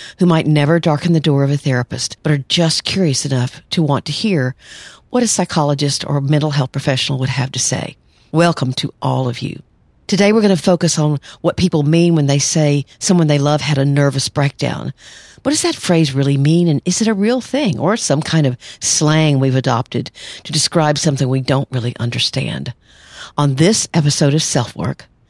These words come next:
sponsored by BetterHelp, I'll talk about that in the light of what's far more appealing, which is the idea of emotional release. What does that entail?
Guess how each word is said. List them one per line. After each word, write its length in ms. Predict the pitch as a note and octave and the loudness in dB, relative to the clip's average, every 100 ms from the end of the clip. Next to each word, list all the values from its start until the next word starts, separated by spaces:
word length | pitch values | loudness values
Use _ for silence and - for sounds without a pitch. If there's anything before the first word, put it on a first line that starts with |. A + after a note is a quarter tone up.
| _ _ - | _ _ -10
sponsored 560 | - D4 B3 B2 A#2 - | -2 0 2 0 -2 -2
by 120 | C#3 | -2
BetterHelp, 600 | C3 C3+ A#2 D3+ C3+ - - _ _ _ - - | 0 0 0 0 0 -2 -18 _ _ _ -16 -6
I'll 100 | - | -4
talk 260 | E3+ A#3 C4+ | 0 0 0
about 220 | E3 C#3+ | 0 0
that 220 | - C#3+ | 2 0
in 80 | C#3 | 0
the 80 | C3+ | 0
light 340 | C3 C3+ C#3 - | 0 0 -2 -2
of 100 | C3+ | -6
what's 200 | C3+ - | -4 -4
far 300 | - D#3 D3 | 0 2 2
more 220 | D3 C3 | 2 0
appealing, 520 | C3 - D#3 B2+ A#2 | -4 -4 -2 -2 -2
which 220 | B2 C#3+ | -4 -2
is 80 | E3 | -2
the 160 | D3+ D#3 | 0 0
idea 540 | D#3 D#3+ A#3+ D3 B2 - - - - | 0 0 2 2 0 -4 -20 -20 -6
of 80 | - | 0
emotional 480 | D#3+ D3+ D3+ - C#3 | 4 4 2 2 -2
release. 580 | C3 B2+ C3 - - - _ _ _ _ _ _ | -2 -4 -4 -6 -8 -10 _ _ _ _ _ _
What 340 | D#3 G3 D#4+ | 0 0 0
does 160 | - C#3+ | -2 0
that 240 | E3 E3+ | 2 2
entail? 520 | - - - - - | -2 -6 -8 -8 -12